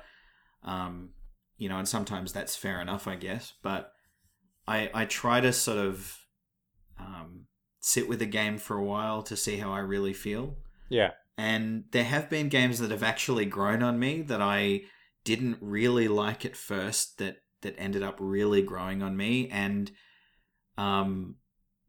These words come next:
Speaker 1: the biggest example of that is actually Bloodborne. Uh, it, it went from being something I was fascinated by, but found so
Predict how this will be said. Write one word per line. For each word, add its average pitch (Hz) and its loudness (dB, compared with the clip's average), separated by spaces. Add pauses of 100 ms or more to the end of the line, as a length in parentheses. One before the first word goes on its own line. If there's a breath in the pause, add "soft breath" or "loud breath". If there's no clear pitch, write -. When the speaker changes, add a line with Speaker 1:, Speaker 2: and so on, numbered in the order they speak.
Speaker 1:
the - -2
biggest 113 0
example 95 -4
of 90 -8
that 90 -6
is 90 -6
actually 95 -10 (440)
Bloodborne. 98 -2 (760)
Uh, 92 -6
it, 104 -4
it 104 -4
went 107 -4
from 101 -4
being 98 -2 (960 soft breath)
something 110 0
I 101 2
was 98 0
fascinated 104 2
by, 95 2
but 95 -6
found 98 -2
so 104 4